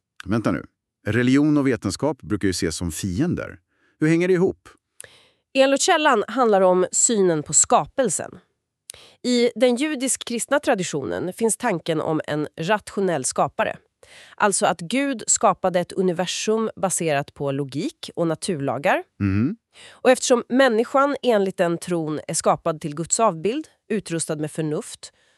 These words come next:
Speaker 2: så är det fullt möjligt för oss att, eh, observera och förstå den här logiska världen.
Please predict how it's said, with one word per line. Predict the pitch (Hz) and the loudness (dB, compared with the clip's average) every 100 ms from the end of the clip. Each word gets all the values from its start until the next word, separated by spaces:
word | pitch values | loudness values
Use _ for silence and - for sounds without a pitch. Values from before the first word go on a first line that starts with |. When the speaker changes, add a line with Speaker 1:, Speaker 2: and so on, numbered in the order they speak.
| _ - | _ 0
Speaker 2:
så | 254 | 4
är | |
det | 254 | 4
fullt | - 339 320 240 | 2 -4 -2 2
möjligt | 202 151 156 | 4 4 0
för | - | -2
oss | 147 143 | -2 -2
att, | 143 - - _ _ _ | -8 -10 -20 _ _ _
eh, | 156 143 135 - | -2 0 -2 0
observera | 247 - 285 190 156 156 | 0 2 2 4 4 4
och | - - | 2 -2
förstå | 226 - 320 160 - | -4 -2 2 2 0
den | 151 | -4
här | 165 135 131 - | -2 -2 -4 -6
logiska | 170 147 147 - | -4 -4 -4 -6
världen. | 175 285 - 156 | 2 2 0 -8